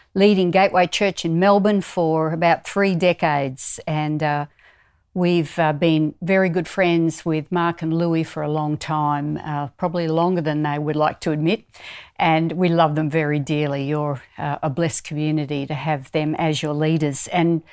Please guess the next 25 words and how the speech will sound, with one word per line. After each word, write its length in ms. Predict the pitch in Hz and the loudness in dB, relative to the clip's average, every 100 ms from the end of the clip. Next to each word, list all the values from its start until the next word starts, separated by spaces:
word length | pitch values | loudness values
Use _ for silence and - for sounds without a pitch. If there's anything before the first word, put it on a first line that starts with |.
| - - - | -20 -20 -8
we, 440 | 185 185 180 170 - | 0 2 2 0 -2
uh, 240 | 170 160 160 - | -2 -2 -2 0
well, 260 | 190 170 | 4 4
I 160 | - 180 | 6 4
personally 500 | 180 180 165 170 156 | 4 -2 -2 -2 -4
am 80 | 151 | -2
very 260 | 160 156 156 | -2 -2 0
honoured 520 | 160 156 151 139 147 | 0 0 -2 -4 -2
that, 260 | 151 147 _ - | -2 -2 _ -6
um, 400 | 160 151 151 156 - | -4 -2 -2 -6 -4
Mark 280 | 165 156 165 | -2 -2 0
asked 340 | 151 147 - | -2 0 0
me 180 | 170 160 | 0 0
to 220 | 147 139 _ - - | 0 -4 _ -20 -14
speak 440 | - - 202 196 | -6 2 2 2
to 120 | - 190 | 0 0
you 100 | 180 | 0
today, 500 | 180 170 170 180 185 | 0 2 6 6 4
so, 600 | - - 175 160 165 165 | 0 2 4 6 4 2
um, 320 | 156 156 151 _ _ _ _ - - - - - _ _ _ _ _ _ _ - | 2 0 -4 _ _ _ _ -16 -16 -20 -20 -20 _ _ _ _ _ _ _ -2
we 220 | 208 202 | 4 6
often 360 | 180 165 165 160 | 6 4 2 2
get 160 | 165 160 | 4 4
on, 280 | 156 151 | 2 2
uh, 180 | 151 147 | 2 0